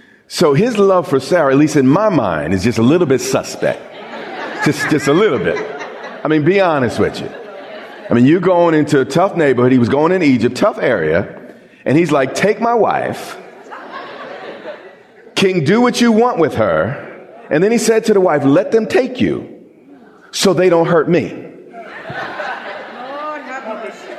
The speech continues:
How many of you think you'd have a continuing and, and strong ongoing marriage after that particular point? <laughs>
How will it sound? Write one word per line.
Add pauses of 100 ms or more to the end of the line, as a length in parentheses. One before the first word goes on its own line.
(840)
How
many
of
you
think
you'd
have
a
continuing
and,
and
strong
ongoing
marriage
after
that
particular
point?
<laughs>